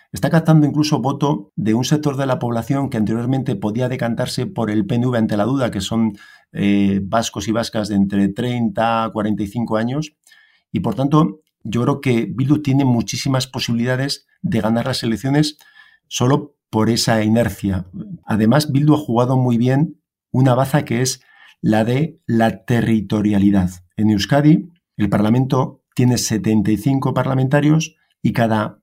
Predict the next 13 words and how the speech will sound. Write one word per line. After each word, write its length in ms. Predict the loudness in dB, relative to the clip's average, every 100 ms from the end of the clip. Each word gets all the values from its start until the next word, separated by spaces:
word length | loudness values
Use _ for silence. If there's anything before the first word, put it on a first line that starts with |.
| -4
territorio, 500 | 0 2 4 4 4
cada 180 | 2
provincia 380 | 0 0 0 0
elige 280 | -2 -2 -2
a 60 | 0
veinticinco 920 | 0 0 0 -2 -2 -2 -2 -8 -8
parlamentarios, 680 | -6 -2 0 0 -2 -4 -4
pero 220 | -2 0
el 80 | 0
censo 500 | 4 4 4 0 -2
no 160 | 0 0
es 120 | 0
igual. 380 | 0 -2 -2 -6